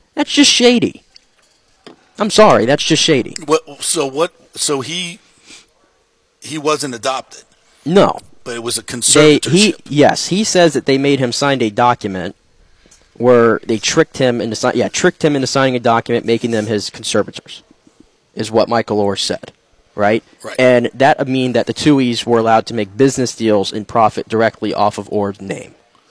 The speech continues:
Speaker 1: all this time.
Speaker 2: Right.
Speaker 1: Right? So that's the big crux here. And then the quote that Sean Tuohy said of why they did the conservatorship, he's, and I'll read the quote here.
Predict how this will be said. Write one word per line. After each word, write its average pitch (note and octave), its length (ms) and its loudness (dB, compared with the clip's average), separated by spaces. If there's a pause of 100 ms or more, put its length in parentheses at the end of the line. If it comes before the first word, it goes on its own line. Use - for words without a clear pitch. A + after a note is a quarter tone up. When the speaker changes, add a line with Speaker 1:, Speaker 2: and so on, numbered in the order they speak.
(120)
Speaker 1:
all A2 160 4
this G#2 240 -2
time. - 240 -8 (260)
Speaker 2:
Right. G2+ 220 -16 (380)
Speaker 1:
Right? G#2 260 -4
So A#2 120 -4
that's C3+ 200 0
the C#3+ 100 -2
big A#2+ 180 0
crux A#2+ 320 -2
here. G#2 220 0
And A#2 160 -4
then B2 140 2
the G#2 80 -6
quote E3+ 300 2
that A#2 120 -2
Sean C3 300 0
Tuohy G#3 320 2
said A2 340 2 (920)
of B2 140 2
why C3 280 4
they B2 160 2
did A#2 160 0
the G#2+ 80 -4
conservatorship, A#2+ 880 0 (320)
he's, A#2 220 -8
and A#2 120 -2
I'll A2+ 120 4
read B2 240 -4
the A2+ 40 -6
quote D#3+ 280 2
here. A2 260 0